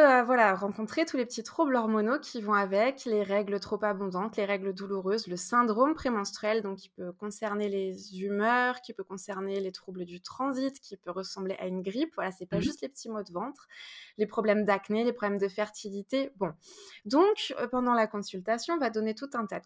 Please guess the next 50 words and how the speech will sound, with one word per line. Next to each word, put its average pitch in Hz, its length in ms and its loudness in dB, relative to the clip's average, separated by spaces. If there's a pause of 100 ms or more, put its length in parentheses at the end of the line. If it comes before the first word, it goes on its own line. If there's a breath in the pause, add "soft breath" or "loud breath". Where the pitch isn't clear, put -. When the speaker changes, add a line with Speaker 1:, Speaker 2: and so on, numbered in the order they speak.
Speaker 1:
conseils 214 520 0
sur - 400 -6
la 190 160 -2
diététique. 208 480 -2
En 196 80 2
tout 185 120 -6
cas, 233 160 2
moi, 233 160 0
c'est 233 140 -4
vraiment 208 240 0
la 214 160 0
façon 208 340 -6
dont 208 140 -4
je - 100 -8
fonctionne, 214 380 -6
c'est 226 160 -8
vraiment 208 220 -4
surtout 233 280 -12
la 233 120 -4
diététique. 208 640 -10 (580 loud breath)
Et 226 580 4
c'est 262 160 -4
pas 427 180 2
toujours 311 220 0
très 285 180 -6
concret. 277 340 -4
Moi, 285 160 10
j'adore 285 340 6
cuisiner, 214 500 -2
je 190 60 -4
suis - 60 -8
très 247 180 -6
créative 220 540 -2
en 196 80 -2
cuisine, 285 260 -2
mais 220 100 0
c'est 190 120 -8
pas 381 200 4
forcément 214 440 -4
le 233 80 -2
cas 269 140 -4
de 262 40 -8
toutes - 160 -16
mes 180 100 -8
clientes 214 340 -6
et 196 40 -6
c'est 175 160 -12
juste, 214 260 -10
mais - 140 -14 (160)
complètement 220 640 -4